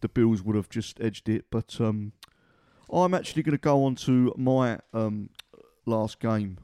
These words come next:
um, that I'm gonna, gonna talk about. Um,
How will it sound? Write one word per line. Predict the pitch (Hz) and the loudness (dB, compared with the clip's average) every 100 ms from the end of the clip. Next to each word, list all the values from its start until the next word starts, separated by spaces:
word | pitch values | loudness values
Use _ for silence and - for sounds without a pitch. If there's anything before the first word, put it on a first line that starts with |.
| _ _ _ - | _ _ _ -2
um, | 104 101 98 107 _ - | 0 0 -2 -12 _ -10
that | - | -8
I'm | 110 107 104 | -4 -4 -6
gonna, | 101 101 95 _ _ _ _ _ _ _ _ - | -4 -4 -6 _ _ _ _ _ _ _ _ -8
gonna | 104 | -6
talk | 101 - 98 - | -6 -4 -6 -6
about. | - 95 95 - _ _ _ - | -6 -6 -6 -10 _ _ _ -8
Um, | 110 104 104 | -2 -2 -2